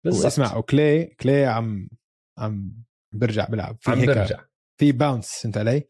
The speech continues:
Speaker 1: آه.
Speaker 2: باونس in his step.
Speaker 1: آه، منفس بالمركز الثالث لحالهم، أربع مباريات ورا المركز الثاني، وأربع مباريات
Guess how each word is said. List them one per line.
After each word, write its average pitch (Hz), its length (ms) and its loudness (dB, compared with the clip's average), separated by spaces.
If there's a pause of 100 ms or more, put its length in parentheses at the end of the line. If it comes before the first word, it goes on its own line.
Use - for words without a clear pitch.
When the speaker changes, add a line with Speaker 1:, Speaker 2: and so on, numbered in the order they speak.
Speaker 1:
آه. 95 120 2
Speaker 2:
باونس 117 300 -2
in 120 40 -6
his 104 160 -6
step. - 200 -8 (960)
Speaker 1:
آه، 127 400 6
منفس 175 800 0 (260)
بالمركز 127 540 2
الثالث 139 680 2 (100)
لحالهم، 135 760 2 (360)
أربع 147 280 4
مباريات 131 560 4
ورا 135 160 6
المركز 131 420 2
الثاني، 165 580 4 (180)
وأربع 151 340 4
مباريات 143 680 2